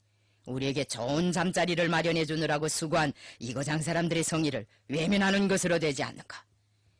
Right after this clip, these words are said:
그런 정도의 곤란을 극복할 만한 참을성도 없고 자존심도 없단 말인가? 차후 다시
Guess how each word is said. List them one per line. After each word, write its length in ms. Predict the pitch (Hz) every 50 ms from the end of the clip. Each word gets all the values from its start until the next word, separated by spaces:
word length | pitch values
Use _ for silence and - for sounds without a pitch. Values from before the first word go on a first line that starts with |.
| _ _ _ _ _ _ -
그런 440 | - - - 123 110 117 110 123 160
정도의 340 | 175 156 160 156 156 147
곤란을 380 | 143 - 143 135 143 135 135 139
극복할 560 | - - 151 - - 156 - - - 151 139
만한 260 | 139 143 143 143 139
참을성도 800 | - - - - 131 131 139 135 - 139 139 127 139 135 135 139
없고 260 | 143 - - 156 139 - - - - -
자존심도 760 | - - - 117 117 - 139 143 170 - 165 175 170 160 151 131
없단 260 | 127 - - 156 185
말인가? 420 | 190 185 180 156 110 - - - - _ _ _ _ _ _ _ _ _ _ _ _ _ _ _ _ _
차후 440 | - - - - 113 113 156 202 226
다시 460 | - - 143 175 - 220 240 202 -